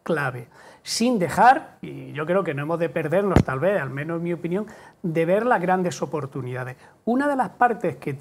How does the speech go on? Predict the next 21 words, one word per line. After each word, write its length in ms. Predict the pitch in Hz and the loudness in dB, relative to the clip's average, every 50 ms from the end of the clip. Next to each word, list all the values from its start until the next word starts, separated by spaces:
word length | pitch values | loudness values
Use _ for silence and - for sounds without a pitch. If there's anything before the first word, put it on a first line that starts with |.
| - _ | -12 _
que 340 | - 165 151 147 151 165 196 | -4 -2 0 0 2 2 2
es 240 | 208 180 - - - - | 0 -2 -6 -10 -6 -2
la, 480 | 170 165 170 165 151 151 143 139 139 - - _ _ _ _ _ | 0 2 2 2 2 2 0 -2 -6 -10 -16 _ _ _ _ _
eh, 500 | - 156 147 147 143 147 143 143 143 143 139 135 139 160 | -6 -4 -2 -2 -2 -2 -4 -4 -4 -4 -4 -6 -4 -4
el 240 | 190 185 185 190 175 | -2 0 0 0 0
despliegue 640 | 170 170 - - - - - 196 214 226 226 220 214 | 0 -2 -4 -6 -8 -4 0 2 4 4 4 4 2
de 100 | 208 202 | 2 2
la 120 | 196 190 | 2 2
red, 300 | 185 190 202 208 220 226 220 - - - - - - _ - | 2 2 0 0 0 -2 -4 -10 -18 -20 -20 -20 -20 _ -4
hemos 220 | 165 185 214 220 | -2 0 0 2
de 100 | 226 220 | 0 0
ser 220 | 220 - 214 202 190 | 0 0 -2 0 2
capaces 600 | 214 190 190 196 202 196 - 233 240 214 185 156 | 2 2 4 4 2 2 2 -2 -4 -4 -4 -4
de, 340 | 165 160 151 143 127 - - _ _ _ _ _ _ _ _ _ _ - | -4 -2 -2 -2 -4 -6 -12 _ _ _ _ _ _ _ _ _ _ -10
eh, 380 | 156 147 143 143 135 131 139 - - | -6 -6 -4 -4 -4 -6 -8 -6 -6
utilizar 560 | 190 175 180 180 147 147 139 - 190 196 202 | -6 -4 -2 -2 -4 -4 0 2 2 4 4
mucho 440 | 214 208 214 226 220 - - 220 233 | 2 0 0 -2 -4 -2 0 0 0
los 160 | 247 220 - | 0 0 0
fondos 340 | - - 190 220 233 - - | 0 0 2 2 2 0 0
europeos 560 | 208 185 185 175 165 175 190 180 196 220 185 | 0 0 0 0 0 0 0 0 0 0 -2
para, 680 | - - - 165 156 151 147 143 139 135 - - - - | -2 -2 -2 -2 0 -2 -2 -2 -4 -6 -8 -12 -20 -20